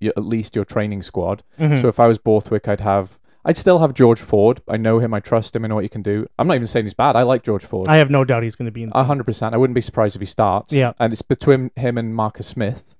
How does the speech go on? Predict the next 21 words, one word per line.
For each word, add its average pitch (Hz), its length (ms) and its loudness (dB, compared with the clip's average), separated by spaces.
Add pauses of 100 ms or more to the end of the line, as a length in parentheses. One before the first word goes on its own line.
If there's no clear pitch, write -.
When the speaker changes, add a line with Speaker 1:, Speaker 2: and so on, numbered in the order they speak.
(280)
Speaker 2:
Mm-hmm. 139 380 0
Speaker 1:
And 107 120 -4
I 107 60 -4
think - 560 -8 (240)
they 113 200 2 (180)
very 117 200 4
different 110 320 -4
game 117 220 0
styles, 95 280 -2
but 110 100 -6
they're 117 100 0
both 117 380 0
really 110 320 0
good - 180 -4
players. 101 480 -4 (180)
Speaker 2:
I 143 120 2
don't 143 380 4
think 151 340 -2 (100)
the 123 500 2 (380)
Marcus 135 420 2
Smith 127 480 -2